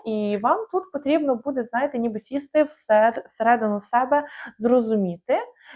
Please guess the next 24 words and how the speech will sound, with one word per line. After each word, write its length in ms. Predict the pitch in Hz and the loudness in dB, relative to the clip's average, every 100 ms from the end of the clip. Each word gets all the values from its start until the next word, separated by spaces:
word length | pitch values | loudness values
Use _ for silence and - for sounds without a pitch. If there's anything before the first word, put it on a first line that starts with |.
| 226 | -8
як 340 | 208 339 - | -2 -2 2
робити 680 | 269 214 240 285 320 339 - - | 2 6 4 4 0 -2 -2 -4
те 120 | 262 | -6
чи 160 | - | -6
інше. 560 | - 202 180 160 - - | -12 -10 -10 -12 -14 -10
От 120 | - - - | -10 -10 -14
потрібно 400 | 214 302 277 226 | -6 -2 0 0
буде 340 | 254 233 226 | 0 2 2
гармонію 600 | 208 240 254 233 190 175 | 2 0 2 4 2 0
всередині 560 | - - 180 170 175 180 | -6 -8 -6 -6 -6 -8
себе 320 | - 180 170 | -10 -12 -10
навести, 640 | 180 226 403 480 - 302 294 - - 269 | -6 -2 -2 -4 -4 -4 -4 -18 -16 -10
і 100 | 226 | -8
тоді 300 | 220 208 262 | -8 -2 2
ви 180 | 294 240 | 4 4
зможете 680 | 247 202 208 277 302 277 226 | 2 0 2 4 2 -2 -8
прояснити. 920 | 226 - 269 262 285 - 277 208 190 | -10 -4 -2 0 -4 -6 -6 -6 -6
Буде 280 | 190 285 339 | -4 -2 0
хтось, 300 | 302 311 285 | 0 0 -2
хто 160 | - 233 | -4 -6
буде 240 | 233 240 | -2 0
вам 240 | 233 226 214 | 0 -2 -4
допомагати, 880 | 226 247 240 214 220 196 180 - | -4 -2 -2 0 0 0 -2 -4
е, 160 | 240 370 | -4 -4